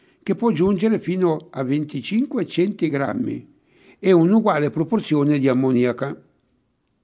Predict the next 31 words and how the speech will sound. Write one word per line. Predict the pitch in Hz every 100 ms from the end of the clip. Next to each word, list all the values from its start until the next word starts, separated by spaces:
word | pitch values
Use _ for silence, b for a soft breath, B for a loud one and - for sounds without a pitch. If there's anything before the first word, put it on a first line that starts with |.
| _ _ _ - _
Tre. | - 139 208 - _ _ _ _ _ _ b b b b b b
Fra | 139 151
tutti | 277 277 269
i |
modi | 180 185 180 165
di | 147 151 135 127 - - - -
fumare, | - 143 139 113 143 233 339
il | - -
più | 185
pericoloso | 175 127 135 190 202 147 143 208
è |
quello | 147 190
di | 175
fumare | 160 160 165 151
il | 139
sigaro | - 208 226 208 214
e | -
la | 131 135
sigaretta | 156 156 139 135 - 160 b b b b b -
ingoiando | 156 151 113 131 110 123 120 131 -
il | - 110
fumo. | - 110 104 60 - _ _ _ _ _ b b b -
Il | 139
meno | 185 185
pericoloso | 156 175 220 226 214 190 180
è | 156
quello | 160 156
che | 160
consiste | 143 180 - 170 160 185
nel | 160 139
fumare | 143 143 143 147 147